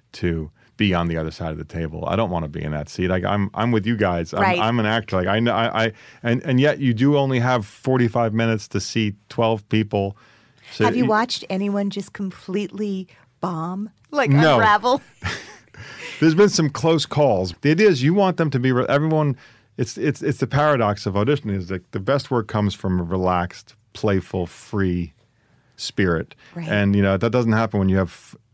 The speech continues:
Speaker 1: a minute and fifteen seconds to show them your stuff. And there's five people sitting behind a desk and you're on. It's just the most awkward, awful circumstance.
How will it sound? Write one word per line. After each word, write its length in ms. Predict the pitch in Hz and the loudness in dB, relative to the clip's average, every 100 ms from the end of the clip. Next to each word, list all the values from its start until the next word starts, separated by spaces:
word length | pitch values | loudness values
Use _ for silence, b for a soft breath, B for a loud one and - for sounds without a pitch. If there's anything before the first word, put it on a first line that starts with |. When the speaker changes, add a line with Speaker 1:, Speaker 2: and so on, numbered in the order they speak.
| - | -6
Speaker 1:
a 40 | 98 | 0
minute 340 | 104 104 - | 2 2 -2
and 240 | - 90 85 | -4 -6 -6
fifteen 420 | - 104 - 98 | -2 -2 0 -2
seconds 420 | 90 101 95 92 87 | 0 -2 -2 -4 -4
to 180 | 92 | -6
show 320 | 85 - 104 92 | -6 -2 0 2
them 180 | 92 | 0
your 120 | 90 85 | 0 -2
stuff. 720 | - - 87 82 - - - - | -4 -2 -2 -4 -14 -20 -20 -8
And 160 | 120 101 | -2 0
there's 160 | 92 | 0
five 400 | - 110 104 98 | -2 -2 0 0
people 300 | - 98 95 | -2 -2 -2
sitting 280 | - 104 90 | -4 -6 -4
behind 280 | 90 90 90 | -4 -4 -4
a 40 | |
desk 360 | 80 98 87 - | -2 -2 -2 -4
and 100 | 90 | -2
you're 180 | 90 95 | 0 0
on. 140 | 92 | -2
It's 220 | 98 117 | -2 -2
just 160 | 143 135 | -2 -2
the 80 | 120 | 0
most 260 | 113 98 | 0 0
awkward, 460 | 85 98 98 101 90 | 0 0 0 -4 -4
awful 360 | 92 87 - 90 | -2 -4 -4 -8
circumstance. 800 | - 85 90 - 90 80 - | -8 -8 -10 -10 -10 -12 -18